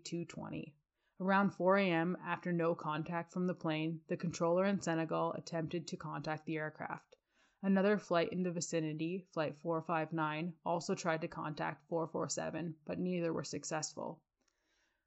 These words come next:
By seven forty-five on June first, having not heard from Flight four four seven,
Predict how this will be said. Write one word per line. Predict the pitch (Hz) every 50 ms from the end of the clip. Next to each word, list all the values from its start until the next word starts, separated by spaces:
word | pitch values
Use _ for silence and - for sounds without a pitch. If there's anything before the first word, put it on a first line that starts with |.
| _ _ _ _ -
By | 170 175
seven | - 202 180 180 196 202 185
forty-five | - 208 196 208 202 147 - 160 156 160 160 170 165 - -
on | 175 165 156 -
June | - 165 170 175 160
first, | - - 165 160 160 160 - - -
having | - - 175 170 180 170 170
not | 170 165 156 170 170 170
heard | - - 165 160 160 165 160
from | - 170 170 160
Flight | - 165 156 151 - -
four | - 170 165 160
four | - 175 180 175
seven, | - - 156 151 165 160 160 165 151